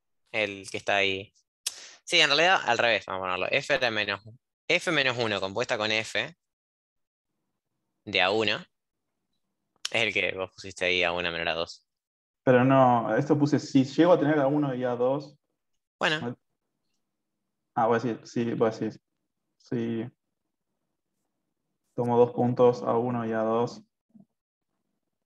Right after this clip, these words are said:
Speaker 2: en A, con A uno menor que A dos. Vos decís.
Speaker 1: Eh, tomar f a la menos uno,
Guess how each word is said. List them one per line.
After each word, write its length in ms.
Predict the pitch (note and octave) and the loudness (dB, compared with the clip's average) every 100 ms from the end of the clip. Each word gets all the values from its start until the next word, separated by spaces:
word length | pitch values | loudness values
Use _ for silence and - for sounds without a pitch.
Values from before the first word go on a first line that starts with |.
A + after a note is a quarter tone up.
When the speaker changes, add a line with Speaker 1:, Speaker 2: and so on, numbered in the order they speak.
| _ _ _ _ _ | _ _ _ _ _
Speaker 2:
en 120 | A#2+ | -6
A, 320 | A2+ A#2 C#3 - _ _ _ _ _ _ _ _ _ _ _ _ _ _ _ - | -2 -2 -4 -8 _ _ _ _ _ _ _ _ _ _ _ _ _ _ _ -14
con 240 | - A#2 A#2 | -8 -6 -4
A 120 | A2+ | -4
uno 240 | A#2 A#2 | -4 -4
menor 280 | A2+ A2+ A2 | -4 -6 -6
que 80 | A2+ | -4
A 40 | |
dos. 440 | A2+ A2+ C3 D3+ - _ _ _ _ _ _ _ _ _ _ _ _ _ _ _ _ _ _ _ _ - | -2 2 2 2 -4 _ _ _ _ _ _ _ _ _ _ _ _ _ _ _ _ _ _ _ _ -10
Vos 280 | A#2 A2+ - | -6 -6 -4
decís. 340 | A#2+ C3 - _ _ _ _ _ _ _ _ _ B4 _ _ _ _ _ _ _ _ _ _ _ _ _ _ _ _ _ _ _ _ _ _ _ _ _ _ _ _ _ _ _ _ _ _ _ _ _ _ _ _ - | -2 -2 -4 _ _ _ _ _ _ _ _ _ _ _ _ _ _ _ _ _ _ _ _ _ _ _ _ _ _ _ _ _ _ _ _ _ _ _ _ _ _ _ _ _ _ _ _ _ _ _ _ _ _ -6
Speaker 1:
Eh, 240 | A#2 G#2 G2+ | -2 -2 -2
tomar 320 | G2+ G#2+ A#2 | -2 0 0
f 180 | A#2 A2 | 0 -2
a 40 | |
la 180 | G#2 G2 | -2 -2
menos 260 | G2 G2+ G#2 | -4 -6 -6
uno, 460 | A#2+ B2+ B2+ D#3 | -4 -2 -4 -6